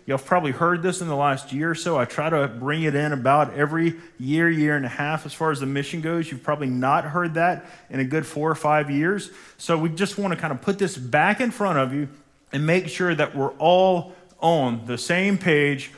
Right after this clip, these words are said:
all getting our roots deep, moving forward and growing together.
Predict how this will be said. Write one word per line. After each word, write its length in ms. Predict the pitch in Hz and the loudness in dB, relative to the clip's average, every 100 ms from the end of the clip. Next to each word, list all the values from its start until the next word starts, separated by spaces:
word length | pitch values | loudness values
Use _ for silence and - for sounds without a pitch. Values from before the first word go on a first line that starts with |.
| - | -2
all 320 | - 170 190 | 4 6 6
getting 240 | 180 170 156 | 4 2 2
our 160 | 156 | 2
roots 400 | 143 165 180 - | 2 2 0 -6
deep, 460 | - 156 151 147 - | 0 2 4 0 -8
moving 440 | 151 160 156 143 | -2 0 0 -2
forward 400 | 131 - 175 175 | -2 -2 2 4
and 140 | 151 135 | 2 2
growing 300 | 139 139 135 | 2 2 2
together. 400 | 120 110 87 | 0 -2 -4